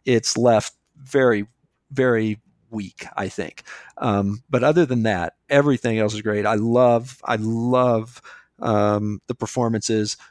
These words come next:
by, um, Gene Hackman and by, um,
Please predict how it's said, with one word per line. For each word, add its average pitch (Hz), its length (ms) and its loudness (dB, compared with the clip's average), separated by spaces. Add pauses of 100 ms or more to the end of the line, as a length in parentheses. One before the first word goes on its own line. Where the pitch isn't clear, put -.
(160)
by, 101 560 -2
um, 98 440 -6 (100)
Gene 117 240 0
Hackman 104 560 -2 (340)
and 104 420 -2
by, 101 320 0
um, 98 240 -2